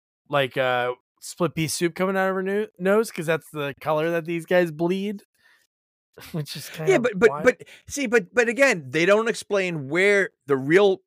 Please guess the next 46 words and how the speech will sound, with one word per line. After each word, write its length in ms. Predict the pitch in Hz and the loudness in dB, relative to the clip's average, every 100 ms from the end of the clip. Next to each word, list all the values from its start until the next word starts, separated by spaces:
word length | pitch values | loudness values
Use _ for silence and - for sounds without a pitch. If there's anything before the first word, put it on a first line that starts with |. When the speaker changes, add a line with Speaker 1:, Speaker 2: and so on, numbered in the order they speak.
| _ | _
Speaker 2:
girl 320 | 131 113 104 | -2 0 0
is. 220 | 101 120 - | -4 -6 0
They 140 | 143 | 0
don't 200 | 151 165 | 2 -2
explain 420 | 160 - 175 156 | -6 -6 -4 -2
that 120 | 139 | -4
maybe 260 | 131 156 160 | -4 -2 0
they 120 | 151 | -2
turned 400 | - - 147 185 | -4 -2 -2 2
her 180 | 196 190 | 2 2
into 200 | 196 190 | 0 0
a 40 | 185 | 4
robot. 520 | 185 180 190 185 180 - - _ | 4 4 6 6 4 -2 -20 _
They, 420 | 147 139 135 131 | -2 0 0 -4
wha-, 200 | 139 190 | -4 -4
whatever, 360 | 185 262 262 165 | 2 4 4 4
like, 180 | 147 127 | 2 0
th-, 120 | 190 | -4
there's 200 | 160 165 | -4 -4
no 260 | 156 180 214 | -2 0 2
explanation. 720 | 196 - 190 226 254 170 156 - _ | 0 -4 -4 -4 -4 -4 -6 -8 _
She's 160 | - 202 | -10 -6
just 200 | 214 - _ _ - | -6 -8 _ _ 2
gone, 300 | 160 147 90 _ _ _ _ | 2 2 -6 _ _ _ _
and 80 | 143 | 0
now 120 | 147 | 2
she's 160 | 156 147 | 0 -2
a 60 | 147 | 0
robot. 320 | 143 113 98 | 0 -2 -4
Like, 240 | 131 127 - - - | -4 -4 -8 -20 -2
so 520 | - 190 170 165 160 _ _ _ _ 160 143 _ | 4 6 6 2 -4 _ _ _ _ -20 -20 _
you 180 | 151 196 | -8 0
would 140 | 185 - | 2 0
think 520 | - - 214 240 - | -10 0 2 2 0
they 100 | 156 | -2
would 140 | 143 | -2
say, 240 | - 147 139 | -2 -2 0
"We 160 | 131 - - | -4 -8 -4
killed 260 | 196 220 196 | 2 2 2
her, 240 | 190 190 - | 0 0 -2
and 340 | 147 147 139 - | -4 -4 -8 -12
we 140 | 139 147 | -10 -6
made," 240 | 160 160 - _ - | -4 -4 -8 _ 0
first 200 | 226 143 | 2 2
of 80 | |
all 180 | 120 110 | 0 0